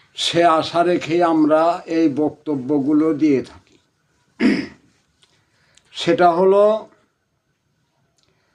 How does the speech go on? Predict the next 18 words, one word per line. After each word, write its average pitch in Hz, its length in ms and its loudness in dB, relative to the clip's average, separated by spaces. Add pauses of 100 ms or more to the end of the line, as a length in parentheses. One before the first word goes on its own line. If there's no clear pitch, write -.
(160)
কোরআনের 190 540 2
যদি 185 280 2
সত্য - 500 -4
আমরা 185 440 2
জেনে 175 380 2
থাকি, 185 540 0 (1400)
সেটা 175 420 2
হলো, 196 540 4 (1000)
কোরআন 190 500 4
ঘোষণা 175 500 0
করলো, 196 680 4 (360)
আল্লাহ 180 380 2
পাক 180 180 2
নিজে 185 380 4
বলতেছে 180 880 0 (880)
যে, 160 80 2
"আমি 180 340 2
আদমকে 185 1000 0